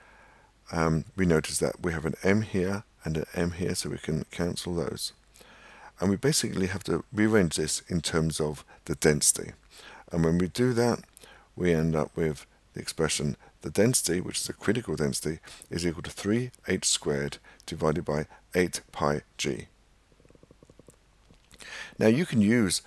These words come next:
the Hubble constant to find, uh, rho, but remember that if you do that, h must be put into S I units because h is, let's say, seventy-five kilometers per second per megaparsec. So you must change that into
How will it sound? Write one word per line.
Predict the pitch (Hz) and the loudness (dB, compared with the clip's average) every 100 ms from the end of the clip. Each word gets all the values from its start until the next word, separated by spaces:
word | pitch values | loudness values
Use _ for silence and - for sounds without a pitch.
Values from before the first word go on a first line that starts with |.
| - - | -12 -6
the | 85 | -4
Hubble | 104 98 | -2 -2
constant | - 104 - 71 64 - - _ _ | 2 4 4 0 0 -4 -12 _ _
to | - | -12
find, | - 104 95 67 - - _ _ _ - | 2 4 6 4 -2 -8 _ _ _ -4
uh, | 69 60 | -4 -4
rho, | 73 78 65 60 - _ - - | 0 2 2 -2 -12 _ -20 -4
but | 82 | 0
remember | 82 90 117 110 78 87 107 - - - _ | 4 6 8 6 2 -2 -8 -18 -20 -20 _
that | 82 76 | -2 0
if | 78 101 | -2 -4
you | |
do | 101 120 | 0 0
that, | 101 80 - - - | 2 2 0 -8 4
h | 104 127 - | 6 6 2
must | 95 82 - | 0 0 -2
be | 87 82 | -6 -6
put | - 80 | -2 0
into | 80 76 78 - - | 0 0 -2 -2 0
S | 80 69 - - | 0 2 -2 0
I | 71 | -2
units | 71 101 82 - - | 2 2 2 -2 -8
because | - - 65 60 - - - - | -10 -6 -6 -4 -6 -10 -20 -4
h | 76 - - - - _ - | -2 -2 -8 -8 -20 _ -8
is, | 69 65 - - - | -6 -6 -8 -14 -14
let's | 69 - | -4 0
say, | 67 | 0
seventy-five | - 85 78 78 - 67 65 - - - - - - _ | 0 0 0 -4 -2 -2 -2 -6 -18 -20 -20 -20 -20 _
kilometers | - 85 78 78 76 | 0 2 4 2 -4
per | - 73 | -6 -4
second | - 73 76 69 | -2 -2 -4 0
per | 80 | 0
megaparsec. | 76 78 82 - 80 73 - 55 | 2 0 -2 0 0 0 -2 -6
So | - 92 | -2 0
you | 110 | 4
must | 156 - | 4 2
change | - 87 78 | 2 2 2
that | 80 - | 0 0
into | 90 78 | -2 -4